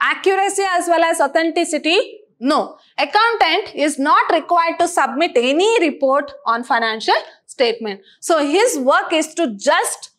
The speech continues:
prepare a financial statement. But what about auditing? Auditor is required to submit a report. So he has to submit a report on the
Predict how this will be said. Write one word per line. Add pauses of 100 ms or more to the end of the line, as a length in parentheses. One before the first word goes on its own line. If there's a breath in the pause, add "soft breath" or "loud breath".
(440)
prepare
a
financial (180)
statement.
But
what
about
auditing? (420 soft breath)
Auditor
is
required
to
submit
a
report.
So
he
has
to
submit
a
report (600 soft breath)
on
the